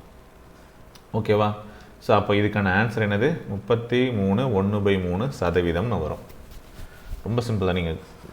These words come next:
கவனிச்சீங்க அப்படின்னா, ஈஸியா வந்து புரியக்கூடிய ஒரு கணக்கு தான். ஓகேங்களா? அவ்வளோ கஷ்டமானதெல்லாம் இல்ல.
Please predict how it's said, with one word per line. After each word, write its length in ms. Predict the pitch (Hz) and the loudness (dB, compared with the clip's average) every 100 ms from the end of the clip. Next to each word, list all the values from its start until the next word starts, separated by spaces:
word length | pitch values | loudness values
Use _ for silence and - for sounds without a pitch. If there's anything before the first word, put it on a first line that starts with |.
| 87 | 0
கவனிச்சீங்க 520 | 92 110 123 120 123 120 117 | 6 8 8 4 4 6 6
அப்படின்னா, 340 | 104 104 131 180 196 - | 6 4 4 4 2 -2
ஈஸியா 480 | 104 110 104 104 113 | 2 4 6 8 8
வந்து 180 | 98 110 | 6 4
புரியக்கூடிய 720 | 113 101 107 104 92 92 127 | 4 4 4 4 2 4 6
ஒரு 160 | 98 | 4
கணக்கு 300 | 92 85 90 | 2 -2 0
தான். 160 | 80 85 - - - - | -2 -2 -12 -20 -20 -16
ஓகேங்களா? 280 | - 92 90 | -8 -4 -2
அவ்வளோ 160 | 90 92 | -2 -2
கஷ்டமானதெல்லாம் 760 | 110 - 110 101 92 87 101 82 | -4 -2 2 2 2 0 0 -2
இல்ல. 160 | 80 | -4